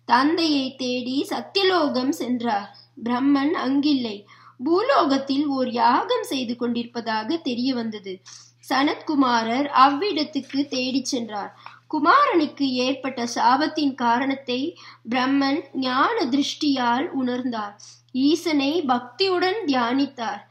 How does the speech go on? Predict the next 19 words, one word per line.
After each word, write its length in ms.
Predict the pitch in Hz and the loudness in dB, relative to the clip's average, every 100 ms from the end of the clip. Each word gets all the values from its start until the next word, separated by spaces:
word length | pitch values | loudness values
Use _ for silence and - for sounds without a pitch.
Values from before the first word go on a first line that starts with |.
| - _ - | -20 _ -4
ஈசன் 520 | 262 302 294 311 277 | 2 2 2 0 2
அவனுக்கு, 480 | 247 240 233 - - | 0 -2 -4 -8 -2
அவருக்கு 480 | 247 262 285 285 214 | 2 4 2 0 -2
தரிசனம் 640 | 233 240 339 381 330 269 | 0 2 0 2 2 0
தந்து 500 | 262 254 240 247 302 | -2 -4 -2 -2 -2
என்ன 340 | 262 247 294 | -2 -2 -2
வேண்டும் 420 | 453 339 294 302 427 | 0 0 0 0 -2
என 180 | 277 | -4
கேட்டார். 640 | 247 - 226 220 226 208 - - - _ | -4 -4 -6 -6 -10 -10 -14 -20 -20 _
"பரமேஸ்வரா, 720 | 220 214 233 262 277 269 254 262 339 - | -6 -2 0 0 -2 -4 0 0 0 -4
என் 320 | 262 254 254 | -2 -2 0
புதல்வன் 640 | 277 262 320 339 294 277 359 - - | -4 0 0 2 0 0 -2 -4 -20
சனத்குமாரன் 1080 | _ 285 277 330 - 392 302 277 254 247 294 349 | _ 2 2 0 0 2 4 4 2 0 -2 -2
நந்திகேஸ்வரருடைய 1120 | 254 262 330 392 453 440 349 311 269 247 240 240 | -2 -2 -2 2 2 2 0 2 0 -2 -2 -4
சாபத்துக்கு 640 | 240 240 262 415 392 - 285 240 | -2 -2 0 -2 -6 -4 -4 -2
இலக்காகி 920 | 247 277 - 330 254 226 233 247 349 - - - | -2 -2 0 2 2 0 -4 -6 -6 -12 -16 2
ஒட்டகத்தின் 800 | 285 294 - 508 508 415 311 | 4 4 0 0 0 0 0
உடலை 460 | 277 247 277 294 302 | 0 0 2 2 0
அடைந்துள்ளான். 800 | 302 247 269 254 240 226 214 | 0 0 0 0 -2 -4 -6